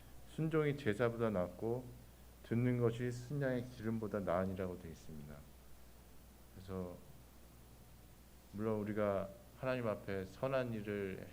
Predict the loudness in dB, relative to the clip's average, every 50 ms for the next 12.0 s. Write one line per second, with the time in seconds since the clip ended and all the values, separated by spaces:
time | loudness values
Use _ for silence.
0 | -6 -4 -4 -4 -2 -2 0 2 2 2 2 0 0 -2 -2 -4 -4 -4 -2 -2
1 | -2 -2 -2 -2 -2 -2 -4 -4 -6 -8 -4 -2 -2 -2 -4 -6 -10 -14 -16 -18
2 | -18 -18 -18 -18 -18 -18 -18 -20 -18 -12 -2 0 2 4 4 4 2 2 2 -2
3 | -2 -2 -2 0 0 0 0 0 0 0 -2 -2 -6 -6 -6 -8 -10 -8 -8 -6
4 | -6 -6 -8 -10 -14 -16 -16 -18 -18 -20 -18 -20 -20 -20 -20 -18 -6 -2 0 0
5 | 2 2 2 2 2 0 -2 -6 -10 -14 -16 -18 -18 -18 -10 -4 -2 0 2 4
6 | 4 4 2 0 0 0 2 2 0 0 -2 -4 -8 -10 -14 -14 -16 -16 -16 -14
7 | -14 -4 -2 0 0 0 0 0 0 0 0 0 -2 -2 -4 -4 -4 -4 -2 -2
8 | -2 -2 -2 -2 -2 -4 -6 -8 -12 -16 -18 -18 -18 -18 -18 -18 -18 -16 -8 -6
9 | -6 -4 -2 -2 -2 -2 -2 -2 -2 -2 -4 -6 -6 -8 -6 -6 -6 -6 -8 -8
10 | -10 -10 -10 -10 -10 -12 -12 -14 -16 -16 -18 -18 -18 -18 -18 -18 -18 -18 -20 -20
11 | -20 -18 -18 -16 -16 -14 -12 -12 -8 -6 -4 -2 -2 -2 -4 -4 -2 -2 -2 -2